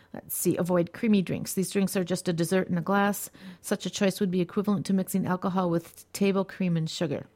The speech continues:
Um, make smart food choices. Don't let alcohol give you an excuse to eat unnecessary calories. You still have willpower. Try eating a good meal before you go out so that you,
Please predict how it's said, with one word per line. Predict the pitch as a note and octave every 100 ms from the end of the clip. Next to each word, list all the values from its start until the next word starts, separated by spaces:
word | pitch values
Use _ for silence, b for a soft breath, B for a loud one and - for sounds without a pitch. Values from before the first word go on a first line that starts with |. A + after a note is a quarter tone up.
| _ _ _ _ _ _ _ - F#3+
Um, | F3+ F3 E3+ E3 E3+
make | F#3+ -
smart | - G#3 G3+ -
food | - B3+ -
choices. | F3+ D#3+ - - B B B
Don't | G#3 G#3
let | -
alcohol | G#3 G3+ G#3+ G#3 G3
give | F#3+ F#3
you |
an | F#3
excuse | E3+ - - G#3 F#3+ -
to | -
eat | G3 -
unnecessary | F3+ F#3 - F#3 G3 F3 E3+
calories. | - F3 E3 F3 G#3+ A3 B A3 F#3+
You | -
still | - G3+
have | G3 F#3
willpower. | F#3 F3 - E3 F3 F#3+ B B -
Try | A3+ G#3+
eating | A3+ G#3 F#3+
a |
good | F3+ F#3
meal | G3 G3+
before | G3 G3 G3+
you | F#3+
go | F#3+ F3+
out | F3
so | F#3+
that | F3 F3+ E3
you, | F#3 F#3